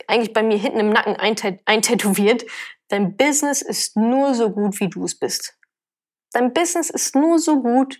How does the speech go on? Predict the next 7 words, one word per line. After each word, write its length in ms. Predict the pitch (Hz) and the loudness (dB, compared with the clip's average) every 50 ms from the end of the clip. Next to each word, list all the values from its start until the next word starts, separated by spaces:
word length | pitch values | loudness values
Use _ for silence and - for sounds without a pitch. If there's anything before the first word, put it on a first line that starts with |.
| _ _ | _ _
wie 100 | - 202 | -4 -4
du 160 | 175 190 170 190 | -2 -2 -4 -6
es 140 | 175 - | -6 -8
bist. 380 | - - - - - - - - _ _ _ _ _ _ _ _ _ _ _ - | -12 -10 -10 -10 -10 -10 -12 -16 _ _ _ _ _ _ _ _ _ _ _ -6
Das, 320 | 226 214 - - - _ _ _ _ _ _ _ _ _ _ | -4 -4 -4 -6 -8 _ _ _ _ _ _ _ _ _ _
das 260 | - 214 226 214 - | -10 -8 -8 -8 -6
ist, 340 | - - - - 220 220 - | -4 -4 -4 -4 -4 -8 -8